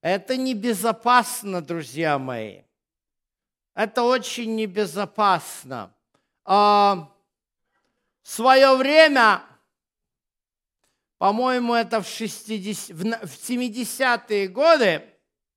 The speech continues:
самолёт южнокорейской авиакомпании вылетел из Амстердама и направился в Сеул.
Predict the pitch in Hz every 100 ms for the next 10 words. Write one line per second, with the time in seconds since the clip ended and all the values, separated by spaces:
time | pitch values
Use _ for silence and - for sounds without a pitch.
0 | _ _ _ _ _ _ _ _ - -
1 | 254 247 262 269 311 339 330 - - _
2 | _ _ _ _ _ 160 277 311 208 254
3 | 240 - 247 240 269 277 - - - 240
4 | 233 233 220 233 220 240 214 240 220 -
5 | 262 277 254 214 170 160 - _ _ _
6 | _ _ _ _ _ _ _ 135 226 320
7 | 294 277 - 254 240 233 240 226 160 240
8 | 233 - - 254 233 196 269 330 302 220
9 | 175 - _ _ _ _ _ _ _ 226
10 | 233 233 - 247 269 294 285 269 226 -
11 | 254 233 - - - 240 254 302 311 233
12 | 117 - _